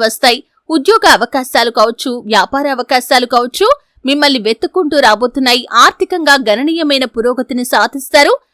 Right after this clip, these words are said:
ఆర్థిక పురోగతికి సంబంధించి కూడా ఆదాయ మార్గాలు పెంచుకోవటం కోసం మీరు కనుక ప్రయత్నం చేస్తున్నట్లయితే, ఆ ప్రయత్నాలు కూడా ఖచ్చితంగా సక్సెస్ అవుతాయి. ఈ విధంగా మీ యొక్క లైఫ్లో అత్యద్భుతమైనటువంటి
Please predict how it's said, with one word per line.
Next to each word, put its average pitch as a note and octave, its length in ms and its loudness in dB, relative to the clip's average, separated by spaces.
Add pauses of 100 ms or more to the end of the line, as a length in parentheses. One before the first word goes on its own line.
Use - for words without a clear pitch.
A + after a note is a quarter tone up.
(260)
ఆర్థిక - 280 0 (120)
పురోగతికి F#4+ 480 -2 (100)
సంబంధించి D4 560 -2
కూడా C#4 180 4 (260)
ఆదాయ F4+ 260 -2 (100)
మార్గాలు A3+ 420 -2
పెంచుకోవటం C#4+ 640 -2
కోసం C#4+ 280 2 (440)
మీరు G#4+ 240 4
కనుక F4 200 0 (100)
ప్రయత్నం D4+ 380 -2 (100)
చేస్తున్నట్లయితే, C#4+ 720 -2 (480)
ఆ - 20 4 (120)
ప్రయత్నాలు G4 540 0
కూడా B3+ 140 2 (100)
ఖచ్చితంగా G#3+ 480 -4 (120)
సక్సెస్ - 440 -4
అవుతాయి. C4 320 2 (340)
ఈ F4 80 2
విధంగా F4+ 360 0
మీ C#4+ 120 -4
యొక్క C#4+ 160 0 (100)
లైఫ్లో D#4+ 320 0 (200)
అత్యద్భుతమైనటువంటి C#4+ 1160 -4